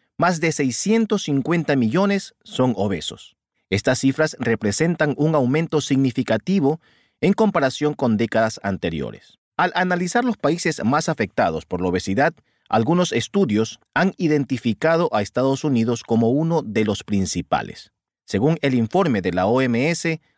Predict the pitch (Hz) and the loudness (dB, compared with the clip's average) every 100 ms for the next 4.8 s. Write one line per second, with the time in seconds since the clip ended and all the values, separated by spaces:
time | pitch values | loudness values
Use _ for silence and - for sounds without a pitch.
0 | - 147 180 - 196 226 220 220 220 214 | -2 0 0 0 0 2 2 0 0 -2
1 | 185 170 170 151 143 131 123 196 202 - | -2 -2 -2 -2 0 -2 0 0 0 0
2 | 135 120 - 151 98 - 65 - - 85 | -2 -2 -2 0 0 -2 -10 -12 -6 -2
3 | 85 - 92 131 127 131 - 104 - 127 | 0 0 2 2 2 -2 -2 -4 0 2
4 | 131 113 107 104 170 170 175 | 2 0 0 0 0 0 -4